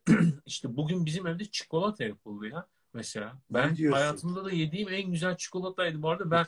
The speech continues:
Speaker 2: <laughs>
Speaker 1: tatlıyla hiç aram yoktur ama diyorum yani deneyime çikolatacıyla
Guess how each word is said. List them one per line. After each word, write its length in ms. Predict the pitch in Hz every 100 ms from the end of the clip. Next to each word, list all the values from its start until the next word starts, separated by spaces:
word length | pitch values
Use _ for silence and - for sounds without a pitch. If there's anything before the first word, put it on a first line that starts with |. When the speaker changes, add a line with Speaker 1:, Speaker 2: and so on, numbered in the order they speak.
| 143 -
Speaker 2:
<laughs> 180 | -
Speaker 1:
tatlıyla 480 | - 160 - 202 202
hiç 180 | 196 -
aram 280 | 190 185 196
yoktur 340 | 208 - 254 254
ama 320 | 160 175 202 _ 143 113
diyorum 420 | 165 208 226 220 _
yani 380 | 147 147 151 156 - _ _ _ _ 123
deneyime 460 | 139 170 185 190
çikolatacıyla 960 | 170 - 180 165 170 160 170 160 170